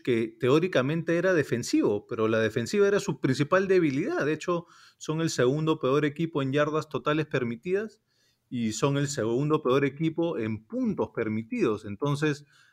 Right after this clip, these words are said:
esa identidad era como que engañosa, no la entendíamos, y ahora que han despedido a Dan Quinn, al entrenador, nos deja un poco en el limbo esta identidad de los Falcons. No sabemos qué son. Lo que sí sabemos es que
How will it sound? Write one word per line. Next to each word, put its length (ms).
esa 200
identidad 440
era 240
como 280
que 360
engañosa, 580
no 140
la 60
entendíamos, 720
y 40
ahora 260
que 240
han 160
despedido 560
a 40
Dan 220
Quinn, 340
al 140
entrenador, 760
nos 340
deja 180
un 80
poco 200
en 100
el 180
limbo 400
esta 200
identidad 640
de 80
los 200
Falcons. 460
No 160
sabemos 600
qué 120
son. 340
Lo 140
que 120
sí 160
sabemos 580
es 120
que 360